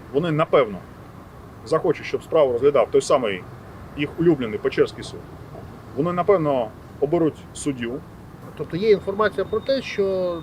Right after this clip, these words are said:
Speaker 2: досить багато слі-, суддів Печерського суду змушені регулярно відвідувати Д Б, Д Б Р для допитів,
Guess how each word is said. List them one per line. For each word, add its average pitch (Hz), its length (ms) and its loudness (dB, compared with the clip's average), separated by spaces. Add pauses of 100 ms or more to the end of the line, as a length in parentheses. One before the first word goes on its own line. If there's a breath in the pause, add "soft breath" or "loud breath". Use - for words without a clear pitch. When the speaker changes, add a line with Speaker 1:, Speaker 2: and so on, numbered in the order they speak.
(120)
Speaker 2:
досить 175 320 -6
багато 160 320 -2
слі-, 151 560 -10
суддів 165 240 -4
Печерського 165 580 -8
суду 208 280 2 (280 loud breath)
змушені 165 360 0
регулярно 160 420 0
відвідувати 151 480 -6
Д 147 120 -4
Б, 156 200 -2
Д 143 140 -4
Б 151 120 -2
Р 160 140 2
для 151 120 0
допитів, - 380 0